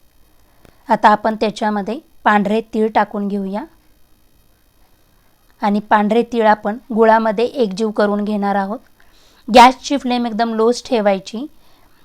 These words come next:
आणि जोपर्यंत आपले तीळ आणि हे गूळ पॅन सोडत नाही तोपर्यंत आपण हे परतून घ्यायचे आहे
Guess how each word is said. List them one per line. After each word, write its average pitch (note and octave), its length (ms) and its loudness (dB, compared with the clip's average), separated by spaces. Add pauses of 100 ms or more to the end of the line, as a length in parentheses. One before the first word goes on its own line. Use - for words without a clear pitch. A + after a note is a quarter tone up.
(140)
आणि G#3 200 0
जोपर्यंत A3 720 0 (320)
आपले G#3+ 240 -4 (180)
तीळ A#3+ 180 0
आणि G#3+ 220 0
हे G#3+ 160 -6
गूळ G3+ 280 -6 (420)
पॅन A3+ 240 4
सोडत A3 420 0
नाही G3 300 -4 (120)
तोपर्यंत G#3+ 560 -2
आपण G3+ 320 0
हे G#3+ 100 -6
परतून G#3 460 0
घ्यायचे G#3+ 320 -6
आहे G3 220 -6